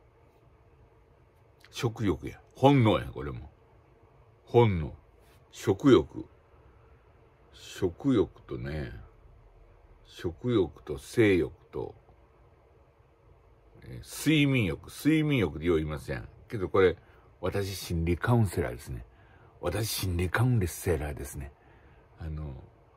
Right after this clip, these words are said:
食欲、性欲、睡眠欲。ほんまは睡眠欲ちゃうらしいですわ。わた-、我々が習ったんはね。食欲、性欲、もう一個が、えー、何やった、何やったかな。えー、集団欲。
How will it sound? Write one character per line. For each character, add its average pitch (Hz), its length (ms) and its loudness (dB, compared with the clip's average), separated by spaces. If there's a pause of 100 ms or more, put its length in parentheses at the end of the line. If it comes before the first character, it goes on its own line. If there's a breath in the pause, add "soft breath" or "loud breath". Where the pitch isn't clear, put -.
(300 soft breath)
食 131 600 4
欲、 92 440 6
性 123 340 10
欲、 76 300 0
睡 120 380 -2
眠 120 160 0
欲。 73 340 -6
ほ 87 160 -10
ん 113 120 -4
ま 120 80 6
は 120 80 6
睡 165 340 2
眠 156 160 2
欲 80 200 2
ち 113 120 2
ゃ 110 40 10
う 107 100 8
ら 101 120 6
し - 100 -10
い 76 60 -8
で 58 60 -12
す - 120 -8
わ。 62 80 -2
わ 78 220 -2
た-、 90 100 -6 (100)
我 87 120 0
々 87 200 2
が 69 100 -4
習 82 220 -4
っ - 40 -6
た - 160 -16
ん 57 60 -12
は 69 60 -10
ね。 95 200 -6 (920 soft breath)
食 - 440 -2
欲、 82 320 2
性 98 340 2
欲、 78 320 0
も 95 140 -2
う 104 40 0
一 - 20 -10
個 82 180 -4
が、 76 180 0
え 69 640 -6 (440 soft breath)
ー、 - 200 -18
何 78 160 -6
や 78 60 -6
っ - 20 -8
た、 67 80 -10
何 67 220 -10
や 78 60 -4
っ - 20 -6
た - 120 -12
か 64 80 -10
な。 53 100 -10 (460)
え 69 640 -10
ー、 - 1120 -20
集 156 380 8
団 120 200 6
欲。 - 240 -10